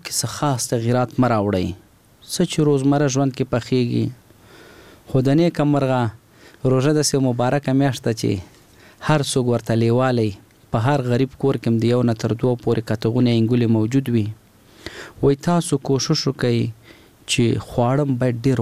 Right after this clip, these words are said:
غوړ نه وي، ډېر ترخه نه وي، ډېرې مسالې ونه لري، ډېره مالګه ونه لري او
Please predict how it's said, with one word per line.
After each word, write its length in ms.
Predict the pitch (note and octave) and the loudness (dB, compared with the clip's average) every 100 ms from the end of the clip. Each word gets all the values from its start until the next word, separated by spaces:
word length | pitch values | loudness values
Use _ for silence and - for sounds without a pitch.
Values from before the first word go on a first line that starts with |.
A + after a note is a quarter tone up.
| G#2+ | 0
غوړ 200 | A#2 G#2+ | 0 0
نه 100 | G#2 | 0
وي، 60 | F2+ - - _ _ - - - - - - - - - - - - - | -2 -8 -20 _ _ -20 -20 -20 -20 -20 -20 -20 -20 -20 -20 -20 -20 -2
ډېر 220 | D3+ D#3+ - | 0 0 -2
ترخه 340 | - G2+ - C3 | -6 -4 0 2
نه 160 | A#2+ A2 | 2 2
وي، 100 | G2+ F2+ - _ _ _ _ _ _ - - B2+ A#2 | -2 -6 -16 _ _ _ _ _ _ -20 -12 -6 0
ډېرې 260 | C#3+ D3+ C3+ A#2+ | 2 2 2 0
مسالې 400 | - G#2 A2+ C#3 C3 | 0 0 2 2 2
ونه 180 | A2+ A2 | 2 2
لري، 200 | G#2 - G#2 - _ _ _ _ _ - | 0 -2 -8 -14 _ _ _ _ _ -6
ډېره 360 | B2 C#3+ C3+ A2 A2+ | 0 2 2 2 2
مالګه 360 | B2+ C3 A#2+ A2 | 2 2 2 2
ونه 160 | A2 G#2 | 0 0
لري 200 | G#2+ A2 G2+ - _ _ - - | 0 -2 -8 -14 _ _ -20 -8
او 60 | - | -2